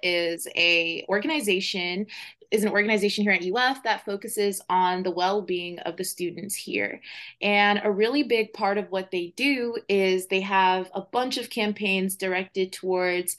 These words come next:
helping students navigate the alcohol,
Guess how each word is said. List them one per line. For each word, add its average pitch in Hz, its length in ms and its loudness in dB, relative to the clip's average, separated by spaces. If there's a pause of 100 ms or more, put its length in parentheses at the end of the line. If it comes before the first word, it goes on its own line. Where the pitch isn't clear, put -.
(320)
helping 294 380 2
students 269 560 -2
navigate 220 720 2
the - 180 -2
alcohol, 196 1000 2